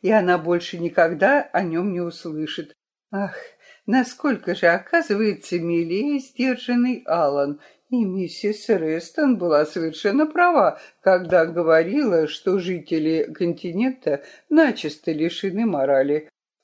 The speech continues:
Одри решила извиниться перед Эйлин за сцену, происшедшую на герцоге Ланкастерском, и больше не ходить по музеям, дабы снова не угодить в ловушку,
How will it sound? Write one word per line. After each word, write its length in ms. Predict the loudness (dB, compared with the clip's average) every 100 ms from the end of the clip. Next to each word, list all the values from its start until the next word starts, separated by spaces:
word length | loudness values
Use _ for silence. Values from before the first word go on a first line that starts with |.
| -8
Одри 480 | -2 -2 -2 -4 -2
решила 580 | -4 -6 -8 -6 -4 -6
извиниться 680 | -4 0 2 2 -2 -8
перед 400 | -6 -4 -6 -4
Эйлин 440 | -4 -4 -4 -4 -4
за 220 | -2 -2
сцену, 680 | -4 _ -2 2 2 0 -6 _ _ -6
происшедшую 920 | -2 -2 -4 -6 -6 -8 -8 -6 -4
на 160 | -4
герцоге 600 | -4 -6 -8 -12 -12 -6
Ланкастерском, 1080 | -2 -2 -4 -8 -8 -8 -10 -10 -8 -8 -8 -16 _ _
и 140 | -2
больше 640 | -2 -2 -2 -2 -6 -4 -4
не 240 | -2 -2
ходить 560 | 2 0 0 -6 -8 -6
по 100 | -8
музеям, 640 | -6 -6 -2 0 0 -4 _ -6
дабы 420 | 2 4 4 -2
снова 440 | 0 2 2 2
не 180 | -2 -2
угодить 640 | -2 0 2 4 2 -2
в 20 | -2
ловушку, 800 | 0 0 -2 -8 -8 -6 -6